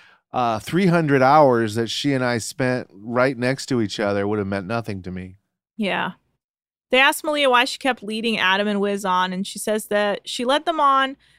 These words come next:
Speaker 2: but her emotions were so heightened because she was trapped on a boat and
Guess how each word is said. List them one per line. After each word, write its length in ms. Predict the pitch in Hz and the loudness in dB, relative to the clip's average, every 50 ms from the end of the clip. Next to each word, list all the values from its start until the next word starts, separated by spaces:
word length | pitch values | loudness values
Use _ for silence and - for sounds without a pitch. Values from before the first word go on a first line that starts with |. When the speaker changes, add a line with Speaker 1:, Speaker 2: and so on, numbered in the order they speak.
| _ _ _ | _ _ _
Speaker 2:
but 140 | - 233 233 | -2 0 0
her 100 | 240 247 | 2 0
emotions 500 | 233 233 233 240 247 262 - - 269 254 247 | 2 2 2 2 2 0 -2 -4 -4 -4 -2
were 80 | 240 - | -4 -4
so 240 | - - 247 233 233 | -2 0 0 0 0
heightened 580 | - 240 262 277 294 240 - 214 220 226 233 226 | 0 0 0 0 0 -2 -4 -4 -2 -2 -2 -4
because 360 | 247 220 - 247 220 220 - | -6 -4 -2 -2 -4 -2 -4
she 100 | - 233 | -4 -4
was 120 | 220 226 - | -4 -4 -4
trapped 340 | - - 226 175 - - 233 | -2 0 2 2 2 0 -2
on 100 | 220 214 | -2 -2
a 40 | 208 | -4
boat 480 | - - 240 254 254 233 220 226 240 - _ _ _ _ _ _ _ _ _ _ _ | -2 0 2 2 4 4 2 0 -2 -4 _ _ _ _ _ _ _ _ _ _ _
and 440 | - 214 214 208 208 208 208 202 | -2 0 0 2 0 0 -2 -4